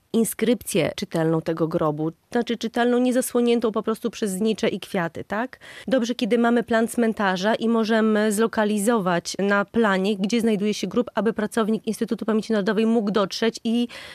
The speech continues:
przeprowadzić wizję lokalną. I takie wypełnione wnioski składamy do właściwych według terenu oddziałów Instytutu Pamięci Narodowej. One są rozpatrywane, prowadzone są kwerendy biblioteczne, historyczne,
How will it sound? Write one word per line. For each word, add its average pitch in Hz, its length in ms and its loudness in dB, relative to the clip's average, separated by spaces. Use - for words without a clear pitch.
przeprowadzić 208 640 0
wizję 185 280 0
lokalną. 135 560 -4
I 240 80 -4
takie 339 260 0
wypełnione 285 500 4
wnioski 196 560 -4
składamy 220 920 2
do 226 280 0
właściwych 202 680 -2
według 190 640 0
terenu 208 540 4
oddziałów 185 640 2
Instytutu 196 440 -2
Pamięci 190 400 0
Narodowej. 185 640 0
One 269 200 4
są 190 240 -2
rozpatrywane, 196 880 0
prowadzone 214 500 0
są 214 180 -2
kwerendy 180 680 2
biblioteczne, 202 720 0
historyczne, 180 920 0